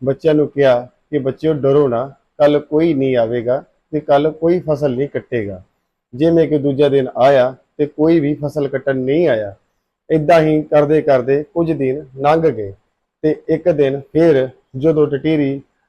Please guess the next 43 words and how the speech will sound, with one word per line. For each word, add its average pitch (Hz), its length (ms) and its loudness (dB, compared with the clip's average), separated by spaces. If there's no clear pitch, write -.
ਆਪਣੇ 151 260 2
ਬੱਚਿਆਂ 147 340 0
ਲਈ 143 120 0
ਚੋਗਾ 156 360 0
ਲੈ 143 140 4
ਕੇ 135 220 -2
ਆਈ 131 420 2
ਤਾਂ - 80 -10
ਉਸਨੇ 147 340 -2
ਦੇਖਿਆ 143 360 0
ਕਿ 151 100 -8
ਉਸਦੇ 139 360 -2
ਬੱਚੇ 135 460 -4
ਬਹੁਤ 160 280 0
ਸਹਿਮੇ 165 340 2
ਹੋਏ 135 220 2
ਸੀਗੇ 104 360 -10
ਤੇ 156 160 -12
ਆਪਸ 143 280 4
ਵਿੱਚ 143 180 -4
ਗੱਲ 147 260 2
ਕਰ 135 160 0
ਰਹੇ 120 200 -4
ਸੀਗੇ। 98 300 -14
ਤੇ 151 80 -4
ਜਦੋਂ 156 400 0
ਉਸਨੇ 143 540 -2
ਆਪਣੇ 147 220 -2
ਬੱਚਿਆਂ 143 320 -2
ਨੂੰ 143 100 -2
ਪੁੱਛਿਆ, 127 480 -2
"ਬੱਚਿਓ, 147 320 0
ਕੀ 160 260 -2
ਹੋਇਆ?" 127 340 2
ਤੇ 160 240 -4
ਉਹਨਾਂ 151 280 0
ਨੇ, 131 240 -4
ਬੱਚਿਆਂ 139 380 0
ਨੇ 139 100 0
ਆਪਣੀ 139 240 -2
ਮਾਂ 139 260 0
ਨੂੰ 143 100 0
ਦੱਸਿਆ 123 440 -4